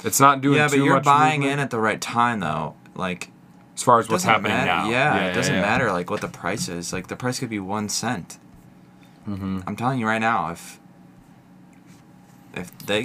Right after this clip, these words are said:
Speaker 2: if both those senators get in and then weed gets legalized, it's, the sky's the limit for s-, for stocks. They're gonna skyrocket.
Speaker 1: Mm-hmm. So I've just had my eye on that. Um, honestly, I,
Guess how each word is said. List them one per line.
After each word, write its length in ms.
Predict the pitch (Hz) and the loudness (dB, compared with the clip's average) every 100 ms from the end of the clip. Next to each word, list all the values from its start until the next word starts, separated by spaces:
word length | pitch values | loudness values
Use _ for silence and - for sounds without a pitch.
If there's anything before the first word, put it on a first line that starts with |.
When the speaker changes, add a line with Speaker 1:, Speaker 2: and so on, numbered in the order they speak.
| - | -4
Speaker 2:
if 120 | 101 | -4
both 180 | 120 123 | -2 0
those 160 | 151 | -2
senators 440 | - 135 139 139 143 | 0 0 0 0 -2
get 160 | 135 | -2
in 240 | 120 127 143 | 0 0 0
and 140 | 123 | -2
then 280 | 107 101 92 - - - - - | -4 -4 -8 -14 -20 -20 -20 -8
weed 200 | 110 131 | -4 -2
gets 220 | 135 - | -2 -2
legalized, 440 | 110 120 107 92 92 | -4 -2 0 -2 -4
it's, 80 | - | -12
the 100 | - | -10
sky's 320 | - 113 113 | -2 -2 -2
the 60 | |
limit 320 | 98 104 90 - | -4 -6 -6 -8
for 100 | 78 | -10
s-, 180 | - - | -10 -14
for 160 | - 92 | -12 -10
stocks. 420 | - 87 65 - | -4 -2 -2 -6
They're 120 | 101 | -8
gonna 120 | 101 95 | -6 -6
skyrocket. 760 | - - 104 101 82 - - | -6 -6 -4 -4 -4 -8 -10
Speaker 1:
Mm-hmm. 300 | 104 98 98 101 - - - - - - | -10 -6 -6 -6 -12 -20 -18 -18 -18 -20
So 140 | - 123 | 0 2
I've 100 | 151 | 2
just 120 | 170 | 2
had 140 | 190 | 2
my 300 | 180 175 170 | 4 2 2
eye 20 | 170 | 2
on 160 | 147 | 2
that. 300 | 135 147 156 - - 135 | 0 0 -2 -6 -8 -2
Um, 840 | 123 123 123 123 120 120 117 113 117 | 0 2 0 0 0 -2 -2 -4 0
honestly, 480 | 156 240 - 311 240 | 2 2 -2 -2 0
I, 220 | 131 | 0